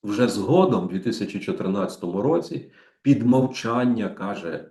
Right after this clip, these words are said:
пан посол, все того ж колективного Заходу, Росія розпочала війну проти України, яка врешті стала самою кривавою війною двадцять першого століття в центрі Європи.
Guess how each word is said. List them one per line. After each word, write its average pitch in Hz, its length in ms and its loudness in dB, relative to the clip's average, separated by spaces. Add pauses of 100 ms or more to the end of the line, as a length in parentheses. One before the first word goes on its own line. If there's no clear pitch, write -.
пан 95 240 2
посол, 123 400 2
все 95 200 0
того 101 260 4
ж - 120 -2
колективного 95 640 2
Заходу, 127 640 0 (300)
Росія 175 500 4
розпочала 120 640 2
війну 113 380 4
проти 107 340 -4
України, 87 720 -6 (200)
яка 101 260 2
врешті 113 760 2
стала 104 460 2
самою 165 800 4 (140)
кривавою 120 840 2
війною 110 580 2
двадцять 98 580 -4
першого 92 420 -2
століття 98 640 0
в - 60 -6
центрі 107 580 0
Європи. 92 640 0